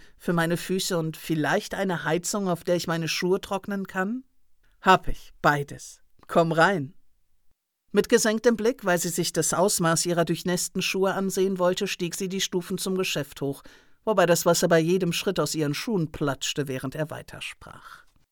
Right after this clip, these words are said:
„Es tut mir so leid. Ich nutz die Winterpause des Ladens und experimentiere ein bisschen rum, damit wir die Kunden mit neuen Kreationen und Ideen halten können.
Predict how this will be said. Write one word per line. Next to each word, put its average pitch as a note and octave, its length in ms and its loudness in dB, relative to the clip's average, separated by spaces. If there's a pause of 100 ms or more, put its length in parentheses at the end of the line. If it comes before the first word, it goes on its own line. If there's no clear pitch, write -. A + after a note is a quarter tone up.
(640)
„Es - 340 4
tut F#3+ 320 2
mir E3 220 2
so D3+ 240 0
leid. C#3+ 520 -10
Ich - 180 0
nutz A#3+ 260 6
die A#3+ 140 0
Winterpause G3+ 640 2
des F#3 220 0
Ladens F#3+ 420 4
und A3 160 0
experimentiere A3 800 -2
ein A3+ 60 0
bisschen G#3+ 300 -4
rum, A3 300 0 (340)
damit A3+ 220 0
wir A#3 80 4
die A#3+ 80 2
Kunden A#3+ 300 4
mit A3 160 2
neuen A3 320 6
Kreationen A3+ 720 2
und G#3 100 0
Ideen G#3 380 0
halten B2+ 300 -8
können. A#2+ 240 -14